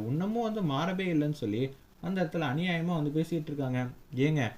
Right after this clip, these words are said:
எப்ப பார்த்தாலும் உங்க அக்கா பேச்சை தான் வந்து கேட்பீங்களா? நியாயமா என்ன நடந்திருக்கும், ஏது நடந்திருக்குன்னு உங்க மனசாட்சியை தொட்டு சொல்லுங்க" அப்படின்னு சொன்னோன்னே, "ஏய், என் தம்பிக்கிட்ட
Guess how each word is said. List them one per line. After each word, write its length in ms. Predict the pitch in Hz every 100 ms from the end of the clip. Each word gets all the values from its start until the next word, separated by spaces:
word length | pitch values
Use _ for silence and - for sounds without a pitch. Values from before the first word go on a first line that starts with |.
| - - -
எப்ப 240 | 117 208
பார்த்தாலும் 500 | 208 185 165 165 160
உங்க 160 | 160 120
அக்கா 240 | 101 165
பேச்சை 260 | 165 131 131
தான் 160 | 131 135
வந்து 140 | 110
கேட்பீங்களா? 540 | 110 143 135 113 104 107 113 113
நியாயமா 500 | 107 139 147 135 143 117
என்ன 180 | 127 147
நடந்திருக்கும், 540 | 131 117 113 113 131
ஏது 160 | 139 139
நடந்திருக்குன்னு 580 | 120 113 110 117 123 135 135 - -
உங்க 180 | 143 139
மனசாட்சியை 680 | 143 202 202 165 156 135 117
தொட்டு 340 | - 202 202 220
சொல்லுங்க" 400 | 196 165 170 160 165 - - -
அப்படின்னு 320 | 185 185 202 196
சொன்னோன்னே, 380 | 160 127 120 135 135 - -
"ஏய், 220 | 147 170 120 - - 101
என் 260 | 127 143
தம்பிக்கிட்ட 560 | 139 135 156 180 170